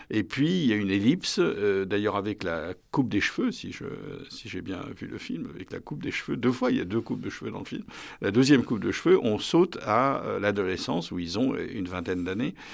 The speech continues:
Euh, et entre-temps, il, on, on passe de l'admiration, euh, euh, dévo-, dévote pour leur père à, euh, la rébellion qui arrive très souvent à l'adolescence, pas seulement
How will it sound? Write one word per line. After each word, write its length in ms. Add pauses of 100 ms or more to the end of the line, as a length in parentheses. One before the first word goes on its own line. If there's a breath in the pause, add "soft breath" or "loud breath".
(280 loud breath)
Euh, 600
et 180
entre-temps, 600
il, 260
on, 220
on 100
passe 400
de 100
l'admiration, 1120
euh, 160 (340 loud breath)
euh, 420 (180)
dévo-, 760
dévote 520
pour 280
leur 160
père 360
à, 640
euh, 300
la 120
rébellion 520
qui 140
arrive 260 (200)
très 140
souvent 300
à 20
l'adolescence, 580
pas 140
seulement 440